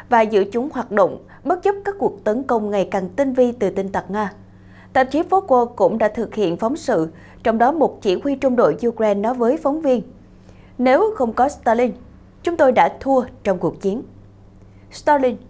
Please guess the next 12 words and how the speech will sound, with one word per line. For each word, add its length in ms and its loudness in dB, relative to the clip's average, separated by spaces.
đóng 200 2
góp 240 2
khoảng 300 -2
một 180 -4
nửa 240 0
chi 220 -6
phí 300 -2
cho 160 0
các 160 -2
chảo 260 2
vệ 120 0
tinh 240 0